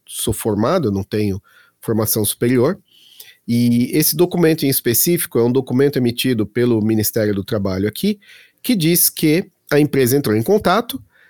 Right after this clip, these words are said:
que ela diz que tem o contrato, esse contrato é válido, que ela será responsável por você a partir do momento que você pisar na Alemanha, e aí, com, com essa garantia, o consulado em São Paulo emitiu o, o meu visto.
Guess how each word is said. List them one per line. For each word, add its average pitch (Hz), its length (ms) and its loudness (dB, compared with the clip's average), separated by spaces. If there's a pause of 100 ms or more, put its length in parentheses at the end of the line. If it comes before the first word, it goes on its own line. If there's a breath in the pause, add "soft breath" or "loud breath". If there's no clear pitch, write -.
(180 soft breath)
que 123 160 0
ela 120 180 4
diz 120 240 -2
que 123 140 -4
tem 127 240 2
o 123 60 2
contrato, 151 440 0
esse 202 100 -2
contrato 101 400 -4
é 147 40 4
válido, 143 500 2
que 147 140 -4
ela 120 180 2
será 113 320 -2
responsável 110 640 -2
por 107 300 -4
você 107 340 -2
a 107 60 -2
partir 113 260 -4
do 165 80 0
momento 135 260 4
que - 40 -8
você 127 180 0
pisar 113 440 -2
na 117 80 0
Alemanha, 151 460 0 (560 soft breath)
e 135 140 0
aí, 113 240 0 (380)
com, 165 280 2
com 151 320 2
essa 151 220 2
garantia, 147 720 2 (480 loud breath)
o 131 60 -8
consulado 123 440 0
em 123 60 0
São 143 180 0
Paulo 127 280 2
emitiu 143 720 0
o, 120 400 -4
o - 20 -2
meu 139 180 2
visto. 117 380 -4